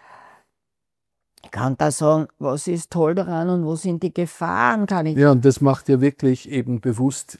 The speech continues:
Speaker 2: die Lebenswelt, ja.
Speaker 1: Und
Speaker 2: Also
Speaker 1: dann
Speaker 2: die
Speaker 1: lerne ich auch
Speaker 2: Erfahrung.
Speaker 1: freiwillig,
Speaker 2: Mhm.
Speaker 1: dann lerne ich auch mehr, weil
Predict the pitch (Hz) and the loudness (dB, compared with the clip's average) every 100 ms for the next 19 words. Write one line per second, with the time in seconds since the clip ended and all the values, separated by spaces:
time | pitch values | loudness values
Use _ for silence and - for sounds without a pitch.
0 | - 139 127 147 123 104 - 101 107 - | -6 -2 0 -2 -4 -8 -8 -8 -8 -12
1 | - 110 117 - _ - 190 - 127 165 | -10 -8 -8 -10 _ -8 -8 -2 4 6
2 | - 233 220 135 262 139 123 131 143 139 | 6 8 6 6 6 6 6 6 4 4
3 | 147 143 143 151 147 143 143 123 135 170 | 4 4 6 4 2 0 -2 -2 0 0
4 | 185 170 196 247 262 254 247 233 175 185 | 2 2 4 2 4 2 4 2 4 4
5 | 220 269 277 - - - - - 214 220 | 4 4 2 -2 -20 -20 -20 -6 4 6
6 | 226 226 226 226 | 8 8 6 6